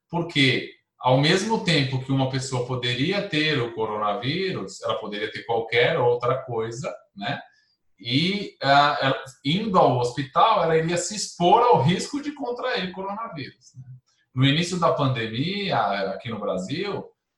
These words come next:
e eu trabalho no pronto atendimento do Sírio-Libanês, é, te-, teve uma demanda muito alta, né?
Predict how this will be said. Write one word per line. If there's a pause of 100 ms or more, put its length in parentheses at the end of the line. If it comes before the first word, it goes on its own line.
(300)
e
eu
trabalho
no
pronto
atendimento
do
Sírio-Libanês, (320)
é, (460)
te-,
teve
uma
demanda
muito
alta, (260)
né?